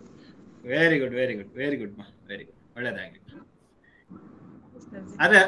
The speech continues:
Speaker 1: ಅದ್ರ effect ಗೊತ್ತಾಗತ್ತೆ ನಿಧಾನವಾಗಿ ನಿಮ್ಗೆ, ಆ ಸ್ನಾನ ಮಾಡಿರುವಂತದ್ದು ಅದ್ರ effect ಗೊತ್ತಾಗತ್ತೆ.
Speaker 2: ಅವ್ರಿಗೆ ವ್ಯಯಸ್ಥಾನದಲ್ಲಿ ತುಂಬಾನೇ problem ಇದೆ. ಅವ್ರಿಗೆ ಇವಾಗ
Speaker 1: ಹ್ಮ್.
Speaker 2: ನಾನ್ ಹೇಳಿದ್ರೆ ಅರ್ಥ ಆಗಲ್ಲ, ಮುಂದೆ
Speaker 1: ಹ್ಮ್.
Speaker 2: future ಅಲ್ಲಿ ಅರ್ಥ ಆಗಲ್ಲ.
Speaker 1: <laughs>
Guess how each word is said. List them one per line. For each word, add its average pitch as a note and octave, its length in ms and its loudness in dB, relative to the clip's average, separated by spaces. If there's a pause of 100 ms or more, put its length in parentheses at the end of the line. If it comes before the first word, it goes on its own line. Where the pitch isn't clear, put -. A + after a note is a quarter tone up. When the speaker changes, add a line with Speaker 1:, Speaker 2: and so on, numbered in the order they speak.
Speaker 1:
ಅದ್ರ F#3+ 160 6
effect G3+ 380 8
ಗೊತ್ತಾಗತ್ತೆ G#3+ 480 6
ನಿಧಾನವಾಗಿ G3 500 6
ನಿಮ್ಗೆ, F#3 240 0
ಆ E3+ 100 4
ಸ್ನಾನ E3 320 -2
ಮಾಡಿರುವಂತದ್ದು E3+ 1160 -2 (340)
ಅದ್ರ C#3 140 -6
effect D#3 300 0
ಗೊತ್ತಾಗತ್ತೆ. C3+ 720 -6 (1120)
Speaker 2:
ಅವ್ರಿಗೆ C4 300 8
ವ್ಯಯಸ್ಥಾನದಲ್ಲಿ C4+ 1160 4
ತುಂಬಾನೇ C4+ 360 4
problem B3+ 480 4
ಇದೆ. A#3+ 320 4 (120)
ಅವ್ರಿಗೆ A#3+ 300 4
ಇವಾಗ A#3+ 220 2
Speaker 1:
ಹ್ಮ್. A#3+ 60 -6
Speaker 2:
ನಾನ್ A#3 120 -2
ಹೇಳಿದ್ರೆ C4+ 320 6
ಅರ್ಥ - 200 -2 (100)
ಆಗಲ್ಲ, A#3 240 2 (420)
ಮುಂದೆ B3 200 -2
Speaker 1:
ಹ್ಮ್. B3+ 100 -2
Speaker 2:
future C4 260 0
ಅಲ್ಲಿ G#3+ 140 2
ಅರ್ಥ G#3+ 140 4 (100)
ಆಗಲ್ಲ. - 360 -20 (800)
Speaker 1:
<laughs> D#3+ 540 -6